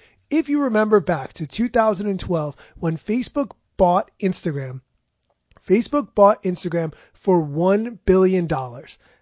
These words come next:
If you were to break that number down, it was actually three hundred million dollars in cash and twenty-three million shares of stock. Regardless, Facebook bought it for a billion, and now it makes twenty billion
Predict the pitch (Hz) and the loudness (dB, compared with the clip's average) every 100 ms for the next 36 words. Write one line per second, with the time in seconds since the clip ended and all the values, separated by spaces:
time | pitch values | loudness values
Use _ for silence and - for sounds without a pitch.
0 | _ _ _ _ _ - 185 185 196 185 | _ _ _ _ _ -2 -2 4 6 6
1 | 147 214 240 220 208 190 202 185 147 226 | 6 4 4 0 0 0 0 -2 -2 -2
2 | 320 226 165 170 _ _ _ 202 196 180 | 0 0 0 -4 _ _ _ 0 4 4
3 | - - 262 311 - 180 165 156 - 254 | 0 0 2 2 0 -4 -4 -6 -6 -4
4 | 285 247 240 214 170 208 247 233 214 208 | -2 -2 -2 0 2 2 0 0 0 2
5 | 190 - 160 156 190 214 269 - - _ | 0 0 -8 -6 -6 -4 -6 -10 -16 _
6 | _ 190 175 - 262 277 262 233 208 185 | _ -6 -6 -2 -2 -2 -4 -4 -2 0
7 | 185 180 170 175 165 151 147 - 139 127 | 2 0 2 4 2 0 -8 -6 -6 -8
8 | - _ _ - 185 208 233 196 147 - | -20 _ _ 0 2 6 4 4 -6 -16
9 | _ _ _ _ _ _ 180 214 285 233 | _ _ _ _ _ _ 0 0 -2 0
10 | 247 233 240 - 202 180 147 247 208 160 | 4 4 2 2 2 2 6 6 6 2
11 | 151 - _ _ - 196 185 226 294 233 | -4 -12 _ _ -2 0 0 0 4 4
12 | 185 190 - _ 233 247 202 196 262 277 | 4 2 -2 _ -4 -2 0 2 2 2
13 | 190 - - - 240 254 247 233 214 214 | -2 -10 -10 0 2 2 -2 0 4 6
14 | 208 208 190 | 4 2 -2